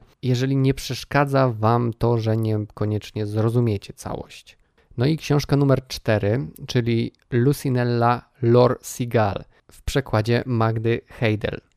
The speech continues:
To jest opowieść o amerykańskim świadku literackim. Troszeczkę satyra,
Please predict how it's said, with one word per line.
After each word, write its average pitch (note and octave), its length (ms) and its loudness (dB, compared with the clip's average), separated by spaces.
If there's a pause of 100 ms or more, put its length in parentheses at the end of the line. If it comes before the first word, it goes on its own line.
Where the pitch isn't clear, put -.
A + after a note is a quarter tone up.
(140)
To C3 120 2
jest F#3+ 400 -2
opowieść C#3+ 560 -2
o A#2+ 260 -2
amerykańskim A#2+ 840 -2
świadku - 500 -4
literackim. - 720 -6 (280)
Troszeczkę A#2+ 640 -2
satyra, A#2+ 760 0